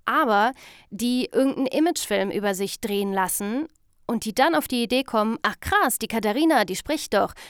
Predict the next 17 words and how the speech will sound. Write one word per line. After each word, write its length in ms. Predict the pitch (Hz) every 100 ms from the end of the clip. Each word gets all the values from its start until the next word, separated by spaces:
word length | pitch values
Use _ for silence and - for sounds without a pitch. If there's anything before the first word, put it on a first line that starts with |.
| -
Ja, 80 | 214
dann 120 | 214
könnten 220 | 220 -
wir 80 | 214
die 100 | 220
doch 140 | 214
eigentlich 420 | - 190 254 294 262
mal 160 | 220 -
anfragen, 600 | 185 190 - 202 240 262
ob 200 | 190 -
die 120 | 208
für 140 | 208
unseren 280 | 208 226 247
Imagefilm 640 | - 339 349 - 220 196
nicht 120 | 185 -
sprechen 420 | - 165 - 185
will.“ 240 | 131 -